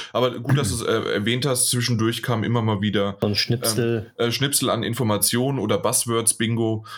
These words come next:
Speaker 1: ähm, für, für bestimmte Sachen, von, die die PlayStation fünf dann macht. Aber das, das machen wir zum Schluss.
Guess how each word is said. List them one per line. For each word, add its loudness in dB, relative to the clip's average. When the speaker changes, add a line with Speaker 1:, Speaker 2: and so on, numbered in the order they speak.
Speaker 1:
ähm, 0
für, 0
für 0
bestimmte -2
Sachen, 0
von, -4
die 0
die 2
PlayStation -2
fünf -4
dann 0
macht. -2
Aber 0
das, 0
das -4
machen -2
wir -4
zum -8
Schluss. -10